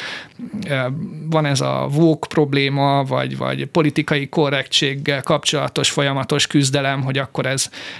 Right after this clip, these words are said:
mennyit árt, mennyit segít a pártnak, hogy küzdünk meg vele, hogy tudjuk ezt megoldani úgy, hogy a,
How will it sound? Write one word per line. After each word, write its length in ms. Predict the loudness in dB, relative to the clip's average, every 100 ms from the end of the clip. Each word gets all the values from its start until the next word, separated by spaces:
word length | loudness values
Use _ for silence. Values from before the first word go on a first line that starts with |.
| 0
mennyit 420 | 4 6 6 4
árt, 280 | 2 0 0
mennyit 300 | 2 4 4
segít 420 | 4 2 0 0
a 40 | 0
pártnak, 640 | 0 0 0 2 2 2
hogy 200 | 2 2 4
küzdünk 420 | 2 4 6 4
meg 220 | 2 2
vele, 280 | 0 2 2
hogy 240 | 2 0
tudjuk 400 | 2 2 4 2
ezt 200 | 0 0
megoldani 500 | 0 2 2 2 0
úgy, 200 | 0 0
hogy 140 | 0 2
a, 200 | 0